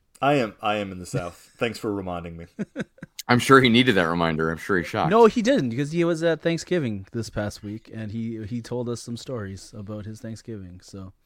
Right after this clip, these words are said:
Speaker 2: um, doesn't
Speaker 1: No
Speaker 2: need that
Speaker 1: bueno.
Speaker 2: reminder. No bueno.
Speaker 3: Oh, man. I'm
Speaker 2: But
Speaker 3: sorry to
Speaker 2: yes,
Speaker 3: hear that.
Speaker 2: happy Thanksgiving, uh, to you Americans that celebrated last week, um, or just got together with family and whatnot. Hope you had an enjoyable holiday.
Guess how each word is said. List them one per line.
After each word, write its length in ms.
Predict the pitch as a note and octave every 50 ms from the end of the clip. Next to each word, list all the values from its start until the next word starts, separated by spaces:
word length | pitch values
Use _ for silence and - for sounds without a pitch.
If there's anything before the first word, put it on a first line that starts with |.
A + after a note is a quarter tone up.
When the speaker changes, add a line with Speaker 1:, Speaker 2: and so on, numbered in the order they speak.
| _ _ _ - - _ _ _ _ _ _ _ _ _ - -
Speaker 2:
um, 380 | F#2+ F#2+ F#2 F#2 F#2 G2 G2 _ _ _ _ _ _ _ _
doesn't 240 | - F3 E3+ C#3+ C#3+
Speaker 1:
No 60 | C3 B2+
Speaker 2:
need 60 | A2
that 40 | G#2+ G2+ F#2+
Speaker 1:
bueno. 60 | F#2
Speaker 2:
reminder. 480 | F#2 F#2 F#2 F#2 F#2 F2+ F#2 F#2 F#2 - - -
No 140 | A2+ G#2 G2+
bueno. 420 | F#2 F#2+ F#2 D2+ D2+ D#2 D2+ F#2 - _ _ _
Speaker 3:
Oh, 140 | - A#2 G#2
man. 140 | E2 D#2 E2
I'm 80 | F2+ F#2+ F#2+
Speaker 2:
But 40 | -
Speaker 3:
sorry 120 | - F#2
to 20 | E3+
Speaker 2:
yes, 160 | G#3+ C#3 D2
Speaker 3:
hear 100 | C2+ C2 - - _ _
that. 60 | -
Speaker 2:
happy 220 | C#3+ D#3+ E3 E3 E3+
Thanksgiving, 600 | E3+ F3 E3+ - - D3+ C#3+ C#3 C#3+ D3+ E3 D#3+ - - - A2+
uh, 220 | A2 A2+ A2+ G#2+
to 160 | - - A#2
you 100 | A#2 A#2+ A#2+
Americans 440 | A2 A#2 A2+ A2+ G#2+ - B2 A#2+
that 140 | A#2 A2+ F#2+
celebrated 640 | - A2+ G#2+ G#2+ G#2+ G2+ G#2+ G#2+ G#2+ A#2 A2 - -
last 260 | G#2+ G#2+ G#2 - -
week, 320 | G#2+ G#2+ A#2+ - _ _ _ _ _ _ -
um, 480 | G2 G2 F#2+ F#2+ F#2 F#2 F#2 F#2+ F#2+ - _
or 280 | G#2 G2+ G2 G2 F#2+ - -
just 180 | - G2+ -
got 180 | - G2+ F#2 -
together 240 | - - G#2+ F#2+ F2+
with 120 | F#2 F#2+
family 460 | - - F#2+ F#2+ G2 G2+ G#2 G#2+ G#2+
and 160 | G2+ F#2+ F#2 - _ _ _ _ _ _ _ _ _ _ _ _ _ -
whatnot. 360 | G#2 G#2 - F#2+ A2 A#2+ D#3
Hope 160 | D3 D3+ C#3+ -
you 80 | D3 C3
had 140 | C#3 C3 B2+
an 100 | B2 B2
enjoyable 540 | A#2+ A#2 G#2+ A#2 B2+ B2 B2 B2 A#2 A#2+ A2
holiday. 540 | - A#2 A2 A2+ A#2+ A#2+ B2+ B2+ C#3+ D#3+